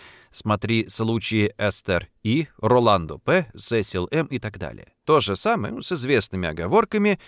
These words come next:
верно и для других форм ригидности или сжатия, спастики, атитоза, кривошеи и так далее. Первым, описанным изначально, характерным для паркинсонизма свойством больного являются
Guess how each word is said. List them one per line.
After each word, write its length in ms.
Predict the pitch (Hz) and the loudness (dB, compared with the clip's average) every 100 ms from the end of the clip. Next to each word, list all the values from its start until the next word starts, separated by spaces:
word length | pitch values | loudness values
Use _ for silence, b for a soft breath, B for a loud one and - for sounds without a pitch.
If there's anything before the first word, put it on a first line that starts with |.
| B | B
верно 460 | 110 117 190 185 185 | -2 4 4 4 0
и 240 | 180 190 | 0 -2
для 180 | 170 180 | 2 2
других 500 | 170 190 165 160 - | 2 0 0 -2 -2
форм 340 | - 110 104 | 2 2 2
ригидности 600 | 101 90 127 143 156 - | 0 0 0 0 -2 0
или 320 | 160 160 156 | 2 2 2
сжатия, 640 | 151 113 147 85 - 50 - b | 0 4 4 4 -2 -14 -18 b
спастики, 880 | - - - 156 170 170 160 175 156 | -12 -2 4 4 4 -2 2 2 2
атитоза, 760 | - 120 98 90 131 139 143 123 - | 0 0 0 2 4 6 4 2 -2
кривошеи 800 | 139 139 131 - 117 85 65 - _ | -2 2 2 2 -2 -2 -8 -18 _
и 140 | 185 | -4
так 220 | - 113 85 | -2 -4 -6
далее. 380 | 71 - - _ - 101 | -12 -16 -20 _ -14 -2
Первым, 480 | 139 139 135 175 151 | 6 6 6 2 2
описанным 640 | 101 - 131 120 123 123 123 | 0 -2 -2 -2 -2 -2 -4
изначально, 720 | 107 113 107 110 101 107 127 | -2 0 0 2 4 2 0
характерным 920 | 143 139 143 - 156 165 135 131 120 | 2 4 4 0 0 2 2 -2 0
для 120 | 117 | 0
паркинсонизма 920 | 110 117 107 120 107 120 127 117 104 101 | 0 -2 0 -2 0 0 0 -2 -2 -2
свойством 640 | 101 120 110 - 95 90 | 0 0 0 0 -2 2
больного 520 | 90 104 190 175 165 B B B | 2 4 4 6 4 B B B
являются 960 | 101 139 127 147 180 170 - 156 156 | 0 2 4 6 6 4 0 2 2